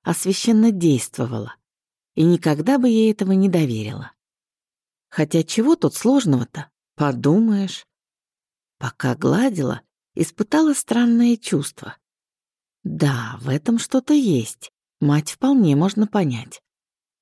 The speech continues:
Какая-то суть из тебя прёт, сермяжная, женская.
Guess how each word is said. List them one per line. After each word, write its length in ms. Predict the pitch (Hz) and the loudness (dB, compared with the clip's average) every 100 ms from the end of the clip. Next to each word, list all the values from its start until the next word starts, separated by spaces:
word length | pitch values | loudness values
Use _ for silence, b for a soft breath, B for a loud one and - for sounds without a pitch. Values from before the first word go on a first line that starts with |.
| _ _ _ | _ _ _
Какая-то 560 | - 185 277 277 - 277 | -6 0 2 2 2 -2
суть 340 | - 320 254 | 0 0 0
из 140 | 135 - | -2 -2
тебя 320 | 139 139 123 | -2 -2 -2
прёт, 420 | - 127 110 _ _ _ _ | -4 -6 -6 _ _ _ _
сермяжная, 840 | - - 220 247 247 160 131 131 135 | -6 0 4 6 6 4 2 2 2
женская. 640 | 175 180 120 - 110 - | 2 0 -2 -8 -14 -14